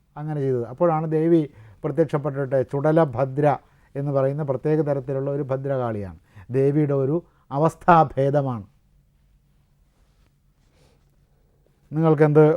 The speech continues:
വരമാണ് വേണ്ടതെന്ന് ചോദിക്കുന്നത്. ഇപ്പോൾ വരമൊന്നും വേണ്ട. അങ്ങനെയല്ല, ഒരു മനുഷ്യനെ കണ്ടാൽ ഞങ്ങൾക്ക് വരം കൊടുക്കാതെ നിവൃത്തിയില്ല, അത്, ആ,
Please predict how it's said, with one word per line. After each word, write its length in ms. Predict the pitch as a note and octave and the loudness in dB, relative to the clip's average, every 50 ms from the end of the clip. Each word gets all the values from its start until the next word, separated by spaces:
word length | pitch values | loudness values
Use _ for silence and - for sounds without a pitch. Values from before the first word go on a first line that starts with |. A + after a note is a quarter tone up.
| - D3+ | 2 4
വരമാണ് 380 | C#3+ C#3 C#3+ D3 D3 C#3+ D3 C#3+ C#3+ | 4 4 6 6 4 4 4 4 4
വേണ്ടതെന്ന് 400 | C3+ C3+ C3+ C#3 C3+ C3 C3+ B2+ - | 4 4 4 2 2 0 0 -2 -4
ചോദിക്കുന്നത്. 460 | B2+ A#2+ A2+ A2 A2+ G#2+ G#2 F#2 - _ _ _ _ _ _ _ _ _ _ _ _ _ _ _ _ _ | -4 -4 -4 -6 -8 -8 -10 -12 -18 _ _ _ _ _ _ _ _ _ _ _ _ _ _ _ _ _
ഇപ്പോൾ 160 | _ - E3+ E3 | _ -4 -2 0
വരമൊന്നും 340 | D#3 D3+ D#3 D#3 D3+ D3+ D3 C#3 | 0 0 0 -2 -4 -6 -6 -8
വേണ്ട. 160 | B2+ A#2+ A#2+ A2+ - _ _ _ _ _ _ _ _ _ _ _ _ _ _ _ _ _ _ _ _ _ _ _ _ _ _ _ _ _ _ _ _ _ _ _ _ _ _ _ _ _ _ _ _ _ _ _ - | -8 -8 -8 -10 -12 _ _ _ _ _ _ _ _ _ _ _ _ _ _ _ _ _ _ _ _ _ _ _ _ _ _ _ _ _ _ _ _ _ _ _ _ _ _ _ _ _ _ _ _ _ _ _ -8
അങ്ങനെയല്ല, 380 | C#3 E3 F3 F3+ E3 D3+ C#3+ - E3+ F3+ E3 | -4 0 4 4 4 6 6 6 8 6 6
ഒരു 120 | D#3 D#3 D#3+ D3 D3 | 6 4 2 2 0
മനുഷ്യനെ 380 | D3 D#3 D#3 C#3 F#3+ F#3 F#3 F3+ D#3+ | 0 0 2 4 4 4 4 2 0
കണ്ടാൽ 240 | D#3 D3+ D3 D3+ D3+ C#3+ C#3+ | 0 2 2 2 0 0 -2
ഞങ്ങൾക്ക് 280 | C#3+ C#3+ D3 D3 C#3+ D3 C#3 | -6 -6 -6 -4 -4 -2 -2
വരം 160 | C#3 C#3+ D3+ D#3 | -2 -2 -4 -6
കൊടുക്കാതെ 480 | D#3 C#3+ C3+ C#3 C#3+ C#3+ C#3 C3+ C#3+ D#3 D#3+ _ _ _ _ _ - B2+ | -6 -6 -6 -6 -4 -4 -4 -4 -4 -6 -6 _ _ _ _ _ -12 -6
നിവൃത്തിയില്ല, 520 | C#3 C#3 D3+ D#3+ - F3 D#3 D3 C#3 C#3 C#3 C#3+ C#3+ - _ _ - - - C3+ | -4 -2 -2 2 2 2 2 2 2 2 0 0 -2 -6 _ _ -18 -12 -8 -4
അത്, 160 | C3 C#3 C#3+ C#3 C#3 C#3 C#3 C#3 | 2 4 4 4 4 4 2 0
ആ, 40 | C3+ | -2